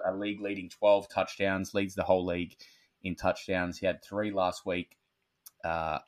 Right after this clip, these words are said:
in one of my big money leagues. He, he's been an absolute rock for me. I've had him since the start, and he's, he's been awesome. So another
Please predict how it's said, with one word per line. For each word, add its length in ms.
in 140
one 120
of 60
my 140
big 240
money 220
leagues. 400
He, 360
he's 160
been 200
an 100
absolute 380
rock 240
for 80
me. 260
I've 100
had 140
him 220
since 320
the 80
start, 360
and 140
he's, 340
he's 180
been 180
awesome. 400
So 320
another 320